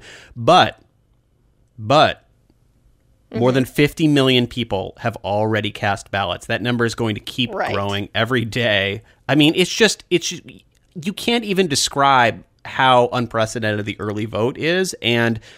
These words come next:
Speaker 1: on top of that, we have been talking for a year and a half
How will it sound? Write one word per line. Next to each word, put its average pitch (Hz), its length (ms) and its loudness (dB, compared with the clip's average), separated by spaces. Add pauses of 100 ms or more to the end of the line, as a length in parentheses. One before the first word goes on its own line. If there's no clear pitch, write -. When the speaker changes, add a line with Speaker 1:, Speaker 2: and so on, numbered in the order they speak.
(160)
Speaker 1:
on 127 160 2
top 147 280 2
of 135 140 -6
that, 131 260 4
we 127 140 0
have 143 140 0
been 131 100 0
talking 123 440 0
for 113 200 0
a 101 40 2
year 113 220 0
and 110 100 0
a 113 40 -2
half 113 320 -2